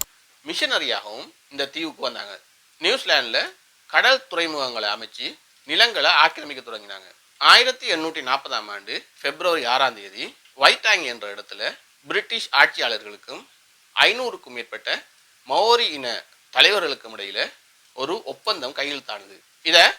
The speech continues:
வைட்டாங்கி ஒப்பந்தம் என்று தமிழ்லையும் Treaty of வைட்டாங்கி என்று ஆங்கிலத்திலையும் சொல்லுவோம். ஆரம்பத்துல வைட்டாங்கிலையும் பிறகு நியூசிலாந்துல மற்ற பகுதிகளிலையும் இந்த ஒப்பந்தம்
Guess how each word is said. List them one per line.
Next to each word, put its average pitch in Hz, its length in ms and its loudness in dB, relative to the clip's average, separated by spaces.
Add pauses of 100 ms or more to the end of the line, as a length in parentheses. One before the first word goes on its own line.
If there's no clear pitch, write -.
(500)
வைட்டாங்கி 214 600 4
ஒப்பந்தம் 147 380 -6
என்று 113 160 -12 (140)
தமிழ்லையும் 135 540 -4 (120)
Treaty 240 360 0
of - 60 -8 (140)
வைட்டாங்கி 156 440 4
என்று 113 180 -10 (320)
ஆங்கிலத்திலையும் 151 580 0
சொல்லுவோம். 101 280 -18 (640)
ஆரம்பத்துல 233 440 4 (160)
வைட்டாங்கிலையும் 156 680 -2 (440)
பிறகு 180 320 2 (260)
நியூசிலாந்துல 175 560 0 (260)
மற்ற 160 180 2 (120)
பகுதிகளிலையும் 123 640 -6 (480)
இந்த 123 100 -10 (100)
ஒப்பந்தம் 151 380 -4